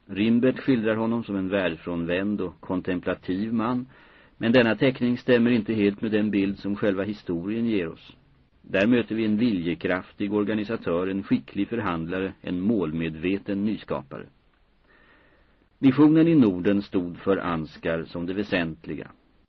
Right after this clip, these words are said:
Det var också den svaga punkten i hans byggnad. Det var bara en liten menighet han vunnit i Birka,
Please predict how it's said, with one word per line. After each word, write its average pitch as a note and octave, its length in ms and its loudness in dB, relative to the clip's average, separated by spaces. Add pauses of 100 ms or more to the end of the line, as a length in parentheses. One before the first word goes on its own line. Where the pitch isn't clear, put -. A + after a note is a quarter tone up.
Det G2 140 -2
var A2 140 2
också F2+ 240 -4
den E2 200 -4
svaga G2 420 -2
punkten G2+ 640 -2
i F#2 80 -8
hans F#2 200 -6
byggnad. D2+ 460 -4 (1120)
Det - 60 -16
var G#2+ 80 2
bara A2+ 180 6
en G#2+ 140 4
liten A#2 440 4
menighet G#2 560 2
han A2 160 0
vunnit G2 340 0
i G2 60 -2
Birka, G2 560 -2